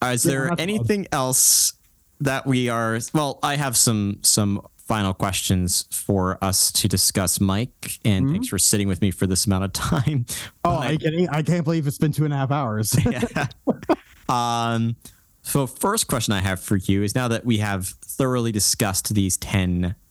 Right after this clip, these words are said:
Speaker 1: soundtracks, which of the ten is your favorite?
Speaker 2: For soundtracks specifically?
Speaker 1: Yes, not films. Music.
Speaker 2: Soundtracks.
Speaker 1: Yeah.
Speaker 2: Toy Story two.
Speaker 1: See,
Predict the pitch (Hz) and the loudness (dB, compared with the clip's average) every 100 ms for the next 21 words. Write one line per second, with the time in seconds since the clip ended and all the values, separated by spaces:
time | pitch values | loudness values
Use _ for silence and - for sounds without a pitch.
0 | _ - - 95 92 - 80 73 - - | _ -2 0 0 -2 0 -2 -2 -2 0
1 | - - - 101 113 - 104 101 - 101 | 0 -4 -2 0 0 0 0 -2 0 0
2 | 98 90 90 85 - 110 73 - _ _ | 0 0 0 0 0 -2 -2 -8 _ _
3 | _ _ _ _ _ _ _ _ _ _ | _ _ _ _ _ _ _ _ _ _
4 | - 147 139 135 139 180 196 - 135 135 | -4 0 0 0 0 0 -2 -2 0 0
5 | 165 202 233 - _ _ - 85 82 110 | 2 0 -2 -6 _ _ -4 -4 0 -2
6 | - 175 156 160 165 - - _ _ _ | 0 0 0 0 -2 -2 -6 _ _ _
7 | _ _ 110 110 135 135 117 98 - - | _ _ 0 2 0 -2 -4 -6 -12 -14
8 | _ 113 90 170 156 143 131 113 101 - | _ -2 0 0 0 -2 0 -2 -2 -10
9 | _ _ _ _ _ _ _ _ - - | _ _ _ _ _ _ _ _ 0 2
10 | 92 170 | 2 0